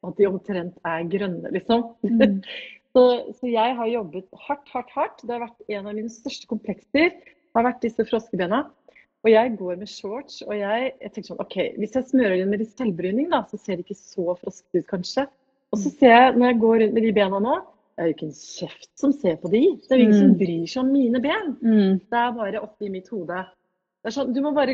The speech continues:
Speaker 1: gå forbi de hindrene. Press gjennom de der barrikadene, gå med shorts hvis du
Speaker 2: Mm.
Speaker 1: føler at bena dine er stygge. Bare gå med det masse.
Speaker 2: Mm.
Speaker 1: Til slutt så tenker du ikke over at du har froskebein.
Speaker 2: Mm.
Speaker 1: Det er jo ingen andre som legger merke til det.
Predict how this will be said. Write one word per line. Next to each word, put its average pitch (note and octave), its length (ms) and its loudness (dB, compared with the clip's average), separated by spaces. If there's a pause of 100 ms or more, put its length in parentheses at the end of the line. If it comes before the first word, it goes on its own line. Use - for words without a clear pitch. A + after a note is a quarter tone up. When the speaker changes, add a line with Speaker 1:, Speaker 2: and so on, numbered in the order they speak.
Speaker 1:
gå B3 160 -2
forbi A#3 320 -4
de A3 160 -4
hindrene. F3+ 460 -8 (180)
Press D#4+ 320 -2
gjennom C4 320 0
de C4 160 -2
der A3+ 160 0
barrikadene, A#3+ 640 -2 (640)
gå A#3 300 0
med D4+ 100 -4
shorts A3 560 -10
hvis G#3+ 160 -14
du G#3 120 -4
Speaker 2:
Mm. F#3+ 60 -2
Speaker 1:
føler G#3+ 180 0
at G#3 80 -4
bena F#3 200 -2
dine F3+ 160 -6
er F#3 40 -10
stygge. E3+ 380 -6
Bare B3+ 160 0
gå A3 260 0
med A3 100 -2
det C4 80 0
masse. D4 440 -2 (280)
Speaker 2:
Mm. G#3+ 380 6
Speaker 1:
Til F3+ 60 0 (120)
slutt - 60 -16
så D#4 120 -12
tenker B3+ 280 -2
du G#3 80 -4
ikke - 120 -8
over G3+ 280 -2
at B3+ 100 -10
du D4 80 -8
har C4+ 140 -2
froskebein. E3+ 600 -8 (260)
Speaker 2:
Mm. A#3 260 4
Speaker 1:
Det B3+ 80 0
er C4+ 60 2
jo C#4 80 0
ingen B3+ 220 0
andre G#3+ 280 -4
som A3+ 140 -4
legger G#3+ 200 0
merke B3 220 -6
til A#3 80 -10
det. F4+ 100 -6